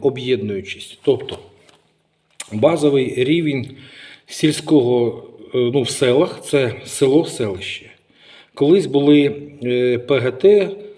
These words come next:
посілок городського типу, е, зараз це відмінили і правильно зробили. Значить, е, село, селище — це, е, в селах, в області,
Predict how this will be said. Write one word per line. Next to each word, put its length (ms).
посілок 480
городського 500
типу, 380
е, 1000
зараз 480
це 340
відмінили 1120
і 680
правильно 340
зробили. 460
Значить, 380
е, 520
село, 380
селище — 580
це, 420
е, 640
в 100
селах, 520
в 100
області, 560